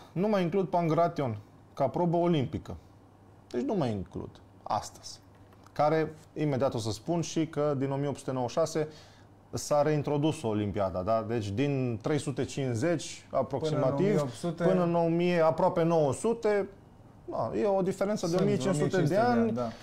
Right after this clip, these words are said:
Speaker 1: în care Olimpiada, Jocurile Olimpice nici de iarnă, nici de vară,
Speaker 2: Nu
Speaker 1: n-au,
Speaker 2: existau.
Speaker 1: n-au existat, pur și simplu. Ce gă-, ce regăsim, în schimb,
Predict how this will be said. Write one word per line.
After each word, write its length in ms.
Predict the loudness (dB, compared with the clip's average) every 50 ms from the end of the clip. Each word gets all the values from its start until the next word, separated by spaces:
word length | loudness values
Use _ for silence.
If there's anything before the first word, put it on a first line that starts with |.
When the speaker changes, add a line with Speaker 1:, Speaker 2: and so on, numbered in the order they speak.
| -18 -10 -4
Speaker 1:
în 140 | -2 -2 0
care 520 | 2 2 4 4 4 4 4 2 2 0 0
Olimpiada, 680 | 0 0 2 2 2 2 2 4 4 4 4 4 4 4 4
Jocurile 360 | 2 0 0 0 0 2 2
Olimpice 480 | 2 2 2 2 0 0 -2 0 0
nici 200 | 0 0 0 0
de 100 | 0 2 2
iarnă, 240 | 2 2 2 0 0
nici 200 | -2 -2 -2 -2
de 100 | -2 -2
vară, 260 | 0 0 2 2 2
Speaker 2:
Nu 80 | 2
Speaker 1:
n-au, 180 | 2 4 4 4
Speaker 2:
existau. 380 | 4 2 2 2 2 2 4 2
Speaker 1:
n-au 80 | 2 2
existat, 500 | 0 0 -2 -4 -2 0 2 0 2 2
pur 140 | 0 -2 -2
și 120 | 0 -2
simplu. 380 | -2 -2 -2 -2 -2 -4 -6 -10 -18 -20 -20 -20 -20 -20 -20 -20 -20 -20 -20 -20 -20 -20 -20 -20 -20 -20 -20 -20 -20 -20 -20 -20 -20 -20 -20 -20 -16 -8
Ce 160 | -4 0 2 2
gă-, 240 | 4 2 2 0 -2
ce 140 | -2 0 0 2
regăsim, 480 | 2 4 2 2 0 2 0 2 2
în 100 | 2 0
schimb, 480 | 0 -2 -2 0 2 2 2 0 -2